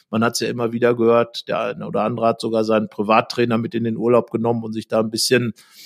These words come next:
äh, schulen lassen. Also, äh, die Zeiten, in denen man jetzt wirklich, äh, nach dem letzten Spiel bis zum ersten Training irgendwie abhängt, sind also lange vorbei bei den Profis.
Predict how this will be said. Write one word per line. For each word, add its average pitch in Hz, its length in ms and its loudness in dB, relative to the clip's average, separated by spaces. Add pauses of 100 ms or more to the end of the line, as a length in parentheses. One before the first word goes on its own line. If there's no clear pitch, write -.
(280)
äh, 123 300 6
schulen 156 460 6
lassen. 143 440 0
Also, 127 580 0
äh, 123 220 2
die 120 120 -4
Zeiten, 139 360 4
in 127 140 -6
denen 127 160 -2
man 123 180 -2
jetzt 123 220 -8
wirklich, 135 400 -2
äh, 120 220 0
nach 120 260 0
dem 117 160 -10
letzten - 340 -4
Spiel 143 400 2
bis 123 280 -2
zum 120 160 -4
ersten 123 360 -2
Training 131 460 0
irgendwie 120 260 -8
abhängt, 127 420 -4
sind - 320 -12 (140)
also 107 220 -4
lange 117 260 0
vorbei 117 460 4
bei 127 100 4
den 120 180 -2
Profis. 127 540 -2